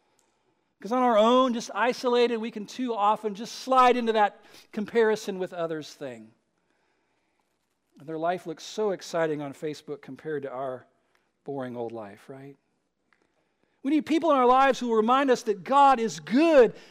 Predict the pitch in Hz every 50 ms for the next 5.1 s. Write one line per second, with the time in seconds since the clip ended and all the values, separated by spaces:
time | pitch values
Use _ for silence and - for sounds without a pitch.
0 | - - 233 247 226 190 202 175 143 208 247 294 339 381 403 415 381 311 269 214
1 | 151 120 123 131 190 196 180 185 202 208 196 190 156 196 190 175 - 202 190 180
2 | - 180 165 139 165 156 147 147 165 170 156 147 - - 131 123 - - - 220
3 | 254 226 190 185 180 202 220 208 180 151 135 131 123 _ _ _ _ _ _ _
4 | _ _ _ _ _ - 156 147 135 - 185 175 - 156 135 143 135 139 143 156
5 | 151 147